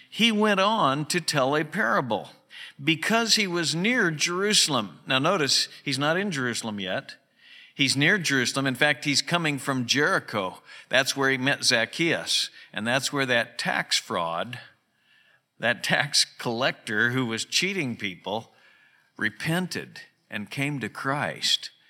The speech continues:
And, you know, it's a wonderful story of salvation. And in fact, I think gives us almost the theme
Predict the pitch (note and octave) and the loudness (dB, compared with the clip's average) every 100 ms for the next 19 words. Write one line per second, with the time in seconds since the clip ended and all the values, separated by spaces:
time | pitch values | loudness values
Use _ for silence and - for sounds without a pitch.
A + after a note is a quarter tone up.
0 | _ _ _ _ - G#2 G#2 G2 _ _ | _ _ _ _ -6 -4 -4 -10 _ _
1 | _ _ - A2 G2+ G2 - A#2 A2 G#2+ | _ _ -6 -4 -4 -6 -6 -8 -4 -4
2 | A#2 D#3+ B2 A2 - B2+ A#2 A2 - G#2 | -4 -4 -4 -6 -4 -2 -4 -2 0 0
3 | G2+ B2 D3+ D3 G2+ G2+ A#2+ - - _ | 0 0 0 -2 -4 -8 -10 -18 -20 _
4 | A#2 A2 A2 G2+ - C#3 D3 G2 G#2 C#3 | -2 0 -2 -6 -4 0 0 0 -2 -8
5 | - - _ _ _ _ - A2+ D#3+ - | -12 -12 _ _ _ _ 0 2 2 0
6 | A#2 G#2 A2+ - A#2 A#2 A2+ A2+ - - | -2 -2 -4 -4 -2 0 0 0 0 -2
7 | - A#2 A#2+ A#2+ A2+ - - G2 - - | -2 -4 -2 -2 -4 -4 -6 -8 -10 -2
8 | E3+ D#3 G2+ F#2+ G#2 A2+ | 2 4 2 0 -2 -4